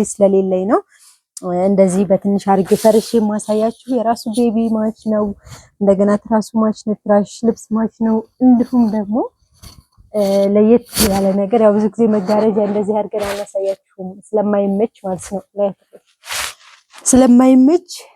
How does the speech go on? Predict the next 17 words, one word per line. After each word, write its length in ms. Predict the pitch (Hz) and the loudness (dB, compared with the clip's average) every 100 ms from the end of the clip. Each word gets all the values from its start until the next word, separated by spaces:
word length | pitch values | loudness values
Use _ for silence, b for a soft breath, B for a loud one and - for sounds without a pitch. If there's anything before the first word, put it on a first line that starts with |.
| b | b
እንደዚህ 320 | 226 226 202 | -6 -6 -4
አድርጌ 220 | 214 208 196 | -6 -8 -8
ብዙ 180 | 180 190 | -8 -10
ጊዜ 180 | - 202 | -6 -2
አላሳያችሁም። 880 | 196 196 - 190 190 185 _ - 196 190 190 | 0 0 -2 -2 -2 -2 _ -12 -6 -4 -2
ምክንያቱም፣ 520 | 190 185 202 202 226 220 208 | -4 -4 -4 -4 -2 -4 -4
እ፣ 120 | - 196 202 190 185 _ | -8 -8 -6 -6 -10 _
ፍሬንች 320 | - 202 - | -4 -4 -2
ዶር 200 | 196 196 196 | 0 2 2
በር 200 | 185 196 | 0 -2
ያስፈልጋል 680 | 202 - 214 196 196 196 196 | -2 -6 -6 -4 -2 -2 -2
ተሰቅሎ 420 | 208 202 202 196 202 | -2 -4 -4 -2 -2
ምናምን 360 | 196 202 202 214 | 0 -2 0 -2
ስለሆነ 460 | - 196 196 208 233 | -2 -2 -2 0 2
ጊዜም 320 | 208 202 214 | 2 2 2
ስለሚወስድ 520 | 202 190 190 202 196 202 | 0 -4 -2 -2 -4 -6
አላሳያችሁም። 800 | 185 185 190 196 196 - - | -6 -6 -4 -4 -4 -2 -2